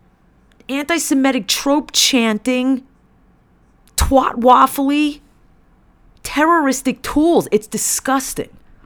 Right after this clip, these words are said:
And if you wanna put that shit on the street for everyone to see it, you damn well best believe people that know better are gonna cover the shit up or rip the shit down. Zionism is terrorism.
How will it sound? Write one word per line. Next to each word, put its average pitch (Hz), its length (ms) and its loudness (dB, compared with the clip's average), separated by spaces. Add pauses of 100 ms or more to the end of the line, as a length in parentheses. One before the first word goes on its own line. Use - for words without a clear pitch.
(840)
And 220 100 0
if 180 80 -4
you 247 80 -2
wanna 339 160 0
put 294 220 -2
that 294 180 -2
shit - 160 -4
on 247 120 0
the 175 40 -6
street 247 320 -4
for - 160 -2
everyone 233 300 0
to 220 80 -8
see 214 360 -2
it, 392 140 -6 (260)
you 240 120 0
damn 320 320 -2
well 330 160 -6
best 262 340 0
believe 196 540 -2 (280)
people 277 240 0
that 190 180 2
know 190 240 0
better 214 500 0 (160)
are - 100 0
gonna 208 160 -2
cover 233 360 -2
the 254 100 0
shit 185 300 0
up 233 260 2 (240)
or 196 100 -2
rip 240 280 -2
the 262 100 0
shit - 320 -2
down. 120 420 -6 (1500)
Zionism 156 760 -2
is 127 140 -6
terrorism. 123 880 -8